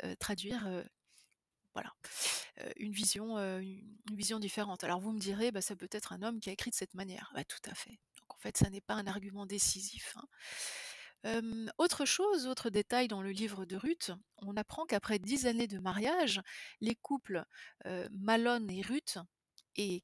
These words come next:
Kilion et Orpa n'ont pas d'enfants. Or, heu, bien que dans la Bible, la stérilité soit toujours attribuée à la femme,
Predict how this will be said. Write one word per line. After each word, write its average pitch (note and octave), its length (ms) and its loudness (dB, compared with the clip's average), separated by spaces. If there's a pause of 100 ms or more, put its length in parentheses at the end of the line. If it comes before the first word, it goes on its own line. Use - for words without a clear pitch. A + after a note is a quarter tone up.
Kilion A3 720 4
et F#3+ 160 -2
Orpa D#4 460 2 (360)
n'ont G#3 120 -4
pas D#4+ 120 12
d'enfants. A#3 460 2 (1700)
Or, D#4+ 420 8 (140)
heu, G#3+ 80 -2
bien B3+ 300 4
que - 160 -2
dans G#3 120 0
la G3+ 120 6
Bible, A3 300 4
la G3 140 4
stérilité A3+ 640 2
soit - 240 0 (100)
toujours B3 680 -2
attribuée G3+ 580 0
à F3+ 60 2
la - 100 0
femme, A3+ 500 0